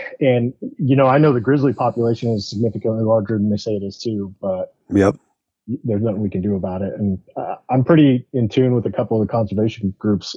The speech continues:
Speaker 1: and asking about them trying to get a, another grizzly hunt going and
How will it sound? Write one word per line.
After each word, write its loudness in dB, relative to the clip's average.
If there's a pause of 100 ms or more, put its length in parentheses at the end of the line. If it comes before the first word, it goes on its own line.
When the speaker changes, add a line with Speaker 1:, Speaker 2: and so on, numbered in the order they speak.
Speaker 1:
and 0 (120)
asking 0
about -2 (1000)
them 8
trying 6
to 2
get 4
a, 0 (120)
another 4
grizzly 2
hunt 0
going 4
and 2